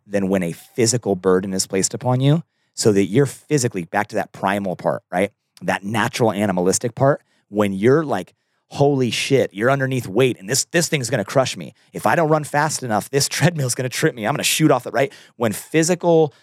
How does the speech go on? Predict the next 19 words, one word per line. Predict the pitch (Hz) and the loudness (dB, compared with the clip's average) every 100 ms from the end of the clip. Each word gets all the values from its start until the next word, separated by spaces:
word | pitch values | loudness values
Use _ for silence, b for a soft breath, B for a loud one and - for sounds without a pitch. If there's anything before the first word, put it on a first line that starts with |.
| b | b
something | - - 143 151 170 143 | -8 -2 -2 -2 -2 0
bad | 117 123 151 | 2 2 2
is | 139 110 | 0 -2
gonna | 110 90 | -6 -6
happen | - 123 156 - - - _ _ _ _ - | -4 -2 -2 -6 -16 -18 _ _ _ _ -4
and | 110 101 | -2 2
you're | 120 147 | 4 4
able | 170 123 | 2 0
to | - | 0
overcome | 98 90 69 - - 95 98 | -4 -4 -6 -8 -8 -4 0
that, | 139 160 185 _ _ _ _ | 2 2 -2 _ _ _ _
holy | _ - 123 117 85 | _ 0 2 2 -2
smokes, | - 90 85 - | -6 -6 -6 -6
man. | 85 | -8
Like, | 80 - | -6 -2
that | 98 - | -2 0
sense | - 123 120 | -2 -2 0
of | 90 | -2
self-achievement | - 90 90 85 - 87 95 101 | 0 -2 -2 -6 -6 -6 -4 -4